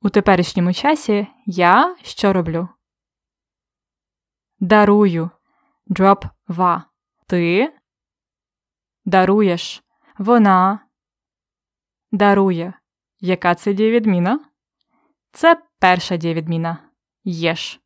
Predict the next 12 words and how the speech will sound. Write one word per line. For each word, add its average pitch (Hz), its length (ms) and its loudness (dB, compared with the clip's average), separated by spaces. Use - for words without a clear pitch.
Ми 196 460 2
даруємо. 180 720 0
Ви 185 540 0
даруєте, 180 840 0
і 311 140 2
вони 202 500 2
дарують. 175 720 -2
У 226 100 2
минулому 190 500 2
часі 233 600 -6
вона 220 720 2
дарувала 175 920 0